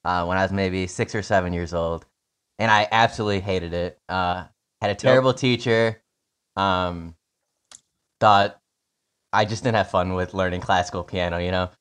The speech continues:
Speaker 1: So I stuck with that for maybe six months, and then I was like,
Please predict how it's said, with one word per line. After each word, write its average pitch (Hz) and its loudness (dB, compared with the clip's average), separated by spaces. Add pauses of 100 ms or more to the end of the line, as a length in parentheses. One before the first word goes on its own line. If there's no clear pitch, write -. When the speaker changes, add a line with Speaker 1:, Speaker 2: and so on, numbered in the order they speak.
(140)
Speaker 1:
So 123 4
I 117 10
stuck 135 4
with 127 0
that 120 6
for 117 -2
maybe 110 2
six - -6
months, 92 0
and 95 -6
then 95 -4
I 95 -2
was 92 -6
like, 87 -10